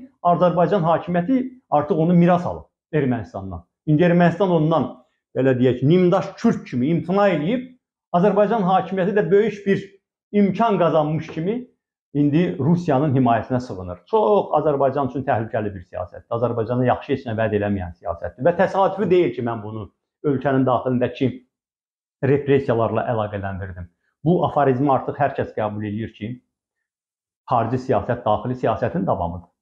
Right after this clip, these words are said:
Daxili siyasətdə bu qədər repressiv olacaqsansa, əgər balaca bir ölkədə iki yüz əlli nəfərdən artıq siyasi məhbus olacaqsa, əlbəttə ki, sən Avroatlantik inteqrasiyadan danışa bilmərsən və Rusiyanın yanında yer alacaqsan.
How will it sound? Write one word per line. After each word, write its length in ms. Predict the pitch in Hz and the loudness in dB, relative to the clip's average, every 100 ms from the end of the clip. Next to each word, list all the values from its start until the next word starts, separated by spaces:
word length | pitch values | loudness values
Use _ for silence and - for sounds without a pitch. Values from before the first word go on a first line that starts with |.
| _ _ _ 147 | _ _ _ -2
Daxili 380 | 131 127 170 | -2 0 0
siyasətdə 680 | 175 160 127 - - - 131 | 0 0 0 0 -4 -4 -2
bu 180 | 123 165 170 | 2 2 2
qədər 280 | 127 135 127 | 2 0 0
repressiv 640 | 151 - 156 143 - 175 | 0 0 0 0 0 2
olacaqsansa, 840 | 139 131 123 151 - 127 110 - 107 131 - _ _ _ _ _ _ _ | 4 4 2 -2 -2 -6 -4 -2 0 0 -4 _ _ _ _ _ _ _
əgər 320 | 151 175 170 123 | 2 4 4 2
balaca 400 | 156 170 151 190 | 2 2 2 0
bir 160 | 151 143 | 0 0
ölkədə 540 | 175 151 - 147 170 | 2 0 0 0 0
iki 300 | - - 240 | -2 -4 -4
yüz 100 | 170 | 0
əlli 240 | 156 147 151 | 0 0 0
nəfərdən 460 | 151 - 147 175 156 | -2 0 2 2 2
artıq 400 | 135 - 214 104 - _ _ _ _ - | 0 0 -2 -2 -12 _ _ _ _ 0
siyasi 320 | 185 147 202 | 2 2 2
məhbus 320 | 165 135 165 | 2 0 -2
olacaqsa, 580 | 151 143 131 151 - 104 110 151 - _ - | 0 2 2 0 -2 -4 -4 -4 -12 _ -4
əlbəttə 480 | 135 143 202 160 - | 0 0 0 -2 -2
ki, 160 | - 170 175 _ _ _ | -2 -2 -4 _ _ _
sən 200 | 135 143 | -2 0
Avroatlantik 680 | 131 120 131 - 127 123 165 143 | 0 0 0 0 0 0 -2 -2
inteqrasiyadan 640 | 123 127 131 127 120 123 | 0 2 0 0 0 0
danışa 280 | 120 107 131 | 0 0 -2
bilmərsən 460 | 110 113 131 135 139 | -2 -2 -2 -2 0
və 80 | 127 | 0
Rusiyanın 380 | 151 - 143 139 | 0 -2 -2 0
yanında 300 | 143 160 214 | -2 -2 -2
yer 180 | 147 101 | 0 -2
alacaqsan. 500 | 90 - 95 _ | -6 -10 -18 _